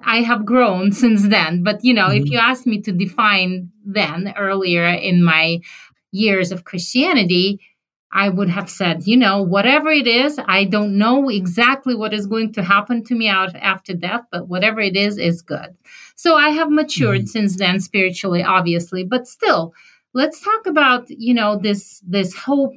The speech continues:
Speaker 1: beyond death that a Christian has. Very few
Speaker 2: Mm-hmm.
Speaker 1: Christians have an exact understanding of what is it specifically that we're hoping for. And let's face it, the, the Bible is a bit ambiguous <laughs> about, uh, what
Speaker 2: Mm-hmm.
Speaker 1: happens
Speaker 2: Mm-hmm.
Speaker 1: to us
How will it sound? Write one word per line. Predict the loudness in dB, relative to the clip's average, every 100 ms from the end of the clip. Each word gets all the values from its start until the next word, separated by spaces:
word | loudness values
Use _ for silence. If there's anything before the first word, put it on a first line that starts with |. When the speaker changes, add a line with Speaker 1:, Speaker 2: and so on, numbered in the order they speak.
| -4
Speaker 1:
beyond | -2 0 2 0 0
death | -2 -2 -6 -6
that | -6
a | -6
Christian | -6 -6 -6 -2 0
has. | 2 0 -2
Very | -2 -2 -2
few | -4 0 2
Speaker 2:
Mm-hmm. | 2
Speaker 1:
Christians | 0 -2 0 0 0 0
have | 2 2
an | -2 -6
exact | -4 -2 0 -2 -2
understanding | -6 -4 -6 -4 -2 0 -2
of | -4
what | -6 -2 -2
is | -2
it | -4 -6
specifically | -8 -8 -8 -4 -2 -2 -4 -2 -2 -4 -6 -20 -16 -4
that | -2 0
we're | 2 2
hoping | 2 -2 0 0 -2
for. | -4 0 0 2 0 -2 -10 -14 -2
And | 0 2
let's | 0 0
face | -2 0 0
it, | 0 0 2
the, | 2 2 0
the | 0
Bible | 2 2 2 0 0
is | -2 -6 -14 _ _ _
a | -6
bit | 0 2 2
ambiguous | 2 4 4 4 2 2 0 0
<laughs> | 2
about, | 4 6 6 4 2 0 -2 -6 0
uh, | 0 2 -2 -2 0 2 4 2
what | 2 2
Speaker 2:
Mm-hmm. | 4
Speaker 1:
happens | 2 2 0 0
Speaker 2:
Mm-hmm. | 0 0
Speaker 1:
to | -2
us | -2 -4 -6